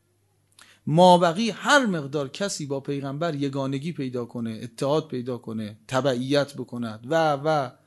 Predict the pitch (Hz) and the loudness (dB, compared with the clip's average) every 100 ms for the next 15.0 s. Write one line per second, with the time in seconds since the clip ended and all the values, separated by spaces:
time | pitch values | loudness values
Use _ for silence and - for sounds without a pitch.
0 | _ - 143 147 143 165 - 143 131 120 | _ -2 2 4 4 0 0 -2 -2 -4
1 | 123 123 113 151 147 147 202 220 220 220 | -6 -8 -4 -2 0 0 0 -2 -4 -4
2 | 220 247 254 - _ 143 135 196 170 180 | -2 -2 -2 -10 _ 0 6 6 8 4
3 | 170 165 170 165 165 160 160 151 160 160 | 4 0 -4 -4 -4 -4 -4 -4 -4 -4
4 | 165 160 156 165 156 151 147 147 143 151 | -4 -4 -4 -4 -4 -8 -6 -6 -6 -6
5 | 151 156 147 147 147 143 147 147 147 143 | -6 -6 -8 -8 -8 -6 -6 -6 -6 -6
6 | 147 143 151 151 156 160 170 233 262 185 | -6 -8 -6 -6 -6 -8 -2 -2 0 0
7 | 190 220 254 269 277 269 240 262 302 320 | 0 0 2 4 6 6 6 6 6 6
8 | 302 - _ _ _ _ _ _ _ _ | 0 -10 _ _ _ _ _ _ _ _
9 | 196 202 - 143 123 120 117 131 175 151 | 0 2 0 -2 -2 -4 -6 -4 -4 0
10 | 156 170 226 233 208 143 165 165 190 - | 2 2 2 4 2 2 0 0 -2 -2
11 | 165 156 156 156 185 170 147 147 156 156 | -4 -2 -2 0 0 0 -2 0 2 2
12 | 139 135 135 147 147 143 147 151 180 214 | 0 -2 0 0 -2 -2 -6 -6 -6 0
13 | 240 220 190 175 143 127 120 117 160 151 | 2 4 2 -2 -4 -4 -6 -6 -4 -2
14 | 131 143 170 135 107 104 101 101 104 | 0 2 2 2 -2 -6 -8 -12 -16